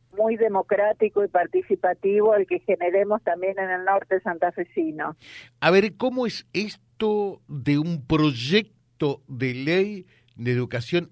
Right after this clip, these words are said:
Speaker 2: ambiental integral para la provincia?
Speaker 1: Sí, bueno, hace muy poquitito, el año pasado, se aprobó un proyecto de similares características a nivel nacional.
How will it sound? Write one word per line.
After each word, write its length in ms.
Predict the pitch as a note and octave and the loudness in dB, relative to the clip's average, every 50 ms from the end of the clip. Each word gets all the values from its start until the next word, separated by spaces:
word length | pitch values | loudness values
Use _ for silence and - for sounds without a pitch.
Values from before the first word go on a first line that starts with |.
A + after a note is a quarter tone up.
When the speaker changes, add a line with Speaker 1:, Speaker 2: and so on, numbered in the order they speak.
| _ _ | _ _
Speaker 2:
ambiental 880 | - B2+ C3 B2 A2 A#2 A#2+ A#2 A#2+ A#2 G2+ - E3 E3 F3+ F3 - - - | -2 -2 -2 -2 -4 -6 -6 -6 -6 -10 -2 2 2 2 2 2 -2 -8 -10
integral 800 | C3 B2+ B2+ A#2+ - A#2+ A#2+ A2 B2 C#3 D3+ D#3+ F3 F3 D#3+ C3+ | -8 -6 -6 -6 -4 -4 -4 -2 -2 -2 0 0 0 -2 -4 -4
para 160 | - C#3 A#2 | -4 -4 -2
la 140 | A2+ A2+ G#2 | -2 -6 -6
provincia? 960 | - A#2 A2+ G#2+ G2 F2 D#2 D#2+ D#2 D2+ - - - F#2+ F2 E2 D#2+ E2+ F2 - _ _ _ _ _ _ _ _ _ _ _ _ _ _ _ _ _ _ _ _ _ _ _ _ _ _ - - - - - _ _ _ _ | -4 -6 -4 -4 -6 -8 -10 -12 -14 -16 -16 -16 -14 -14 -14 -14 -16 -20 -20 -20 _ _ _ _ _ _ _ _ _ _ _ _ _ _ _ _ _ _ _ _ _ _ _ _ _ _ -20 -20 -20 -20 -20 _ _ _ _
Speaker 1:
Sí, 180 | B3+ C4 B3+ A3+ | 0 2 4 4
bueno, 280 | A3 A#3+ A3+ G#3 G#3+ | 4 4 4 4 2
hace 260 | G3+ G#3 G#3+ - C4 | 0 -2 2 2 2
muy 200 | A#3 B3 C#4 C4+ | 2 4 2 2
poquitito, 600 | A3+ C#4 B3+ A3 A3 G3 - A#3+ B3+ C#4+ - E4+ D4+ | 2 0 0 0 -2 -4 -2 -2 -2 0 0 0 2
el 120 | B3+ B3 | 2 2
año 240 | A#3 A3+ A3 A3+ G3 | 2 2 0 0 0
pasado, 640 | - F#3 F#3 - - B3 G#3+ A#3 B3+ B3+ C4+ C#4+ - - | 0 -2 -2 0 2 2 4 4 4 4 2 2 2 2
se 100 | F#3+ G3 | 0 0
aprobó 680 | F#3+ - F3+ F3+ F#3+ G3 F#3 G3 G#3 A3 A3+ A#3+ A#3+ | 2 2 2 4 4 4 4 4 6 6 6 6 4
un 160 | A#3+ A3+ G#3+ | 4 2 0
proyecto 640 | - F#3+ F3 F3+ F#3 - - G#3 G3 - _ G#3 G3 | 0 2 2 2 0 2 0 0 0 0 _ 2 2
de 140 | F3+ F3 F3+ - - | 2 2 0 -2 -8
similares 480 | - F3 F3+ F3 F#3+ F#3+ G3 G#3+ G3+ - | -10 -6 0 2 4 4 4 2 0 0
características 920 | - F#3+ F3+ F3+ F3 - - F#3 F3 - A4+ - - C4+ A#3 B3 A#3 A3 | 0 0 0 0 -2 -2 -2 0 2 2 0 0 0 -2 0 2 2 2
a 120 | G3+ E3 | 2 0
nivel 320 | E3+ F3+ F3 F3+ F3+ F#3 F3+ | 0 0 0 2 2 2 2
nacional. 720 | F3+ F3+ - - G#3 F#3 E3+ F#3 E3+ D3 C#3+ C#3 B2+ A#2 | 0 -2 0 0 0 0 2 2 0 0 0 -2 -2 -4